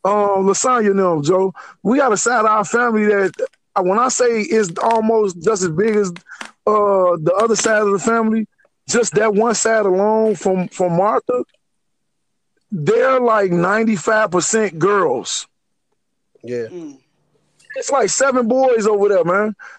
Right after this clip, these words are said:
Speaker 1: The rest of them is girls. Girls having girls. None but girls.
Speaker 3: My family is like, my mom had two da-, yeah, my sister got two daughters, all girls. Damn.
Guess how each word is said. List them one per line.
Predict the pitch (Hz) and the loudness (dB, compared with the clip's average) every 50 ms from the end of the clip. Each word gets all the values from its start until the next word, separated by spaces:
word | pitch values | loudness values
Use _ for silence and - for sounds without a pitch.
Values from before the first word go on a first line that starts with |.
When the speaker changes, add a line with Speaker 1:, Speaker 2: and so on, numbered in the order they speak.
| - | -2
Speaker 1:
The | - 196 | -2 2
rest | 220 262 277 269 - 285 | 2 2 2 2 0 0
of | 277 | 0
them | 254 240 220 | 2 2 0
is | 202 180 | 0 0
girls. | 175 214 247 277 277 247 202 170 147 139 | 0 0 2 2 2 2 2 0 0 0
Girls | 160 226 262 285 285 - 220 | 0 2 2 2 2 0 0
having | 240 262 285 254 226 208 | 0 0 0 0 0 0
girls. | 190 208 202 190 160 139 117 117 - _ - - - - _ _ 220 214 240 - _ - | 2 2 2 2 2 0 -2 -6 -10 _ -20 -20 -20 -20 _ _ -14 -12 -12 -10 _ -2
None | 185 196 247 302 311 277 240 | 0 2 2 2 2 0 0
but | 294 294 233 185 | 0 0 0 0
girls. | 196 247 247 220 165 135 117 101 95 - - - - _ _ _ - - - | 0 2 2 2 2 0 -2 -4 -6 -10 -12 -12 -14 _ _ _ -20 -18 -14
Speaker 3:
My | 349 339 170 220 | -14 -12 -12 -12
family | - _ 214 190 175 170 165 165 160 | -12 _ -10 -10 -10 -10 -10 -10 -10
is | 156 156 | -12 -12
like, | 160 147 175 | -14 -14 -14
my | 170 185 180 | -14 -14 -14
mom | 156 147 147 156 | -14 -14 -16 -16
had | 156 165 156 - | -16 -18 -18 -20
two | - 170 | -20 -20
da-, | - - | -20 -20
yeah, | - 156 180 220 226 165 | -18 -18 -16 -16 -16 -16
my | 185 - 156 | -16 -16 -16
sister | 151 - 160 151 - 160 | -16 -16 -18 -18 -16 -16
got | 175 170 170 | -16 -16 -16
two | - 185 | -16 -16
daughters, | 170 170 165 175 175 170 160 - - | -14 -12 -12 -12 -14 -14 -16 -16 -14
all | - 170 170 175 | -12 -12 -12 -12
girls. | 180 165 185 247 220 147 - _ _ _ _ _ _ _ _ _ _ _ _ _ _ _ _ _ _ _ | -12 -14 -16 -16 -18 -20 -20 _ _ _ _ _ _ _ _ _ _ _ _ _ _ _ _ _ _ _
Damn. | - 214 233 240 220 180 156 135 131 123 107 95 | -20 -20 -16 -12 -10 -10 -10 -10 -14 _ -20 -20